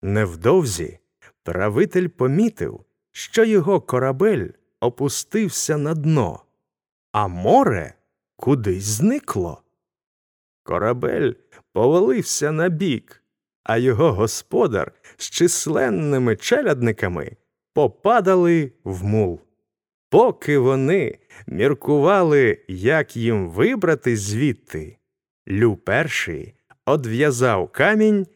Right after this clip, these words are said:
і, не кваплячись, вийшов на берег. Потім повернувся обличчям до моря і почав випускати воду.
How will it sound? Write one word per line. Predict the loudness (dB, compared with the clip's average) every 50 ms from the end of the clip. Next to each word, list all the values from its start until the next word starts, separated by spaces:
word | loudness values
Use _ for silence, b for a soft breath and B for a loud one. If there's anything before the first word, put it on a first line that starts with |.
| b b b b b _ -4
і, | -2 -2
не | 0 0 0 -2
кваплячись, | -2 -4 -4 -2 -2 0 0 -2 -2 0 2 0 0 0 -2 -2 0 0 -2 -2 -4 -10 -14 -16 _ _
вийшов | -18 -16 -6 0 0 0 0 0 -6 -4 -2 0 0 2 2
на | 0 -2 -2
берег. | -2 -2 -4 -4 -6 -8 -12 -16 -20 -20 -20 -20 _ _ _ _ _ _ _ _ _ _ _ _ _ _ _ _ _ _ -2
Потім | 0 2 2 0 0 -2 -4 -4 -6 -10 B B B B B B -4
повернувся | -2 0 2 2 2 2 2 0 0 0 0 -2 -2 -2 -2 -2 -2 -2
обличчям | -2 -2 -2 -2 0 0 0 0 0 -2 -6 -8 -6 -6 -8 -8
до | -6 -6 -6 -2
моря | 0 2 2 2 4 2 2 2 0 -2 -6 _ _ _ _ _ _ _ _ -2
і | 0 0
почав | 0 2 0 -2 -2 -2 -2 0 0 0 0 0 -2 -2
випускати | -2 -2 -4 -2 -2 -4 -4 -4 -4 -10 -8 -4 -2 -2 -2 -2 -2 -2 -2
воду. | -2 -2 -6 -6 -6 -6 -10 -14 -16 -18